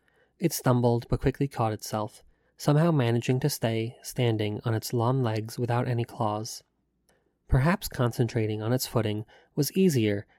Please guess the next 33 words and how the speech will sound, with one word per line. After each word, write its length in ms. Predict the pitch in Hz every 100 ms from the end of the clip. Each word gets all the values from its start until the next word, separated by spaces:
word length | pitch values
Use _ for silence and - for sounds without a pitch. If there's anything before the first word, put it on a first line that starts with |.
| _
now 160 | 127 123
that 160 | 127 120
it 120 | 107
wasn't 280 | 117 165 147
being 180 | 135
attacked 440 | 131 - 117 120 -
by 80 | 113
a 120 | 107
horde 260 | 120 117
of 100 | 113
dragons. 720 | - 113 110 113 113 120 - - _ _ _ _ -
Although 200 | 151 160
how 280 | - 151 160
such 260 | - -
a 20 | -
small 280 | - 123
creature 540 | 131 - 123 - 147 151
had 180 | 127 113
made 180 | 113
it 120 | 120 113
this 180 | 117
far 240 | - 117 117
into 200 | 127 117
the 140 | 113
ice 220 | 107 110
caves 300 | - 123 120
in 80 | 113
the 60 | 107
first 280 | 117 113 -
place, 340 | 151 165 - _ _ _ _ -
Waveskimmer 420 | 131 - 160 147
didn't 240 | 147 143
know. 320 | 131 127 107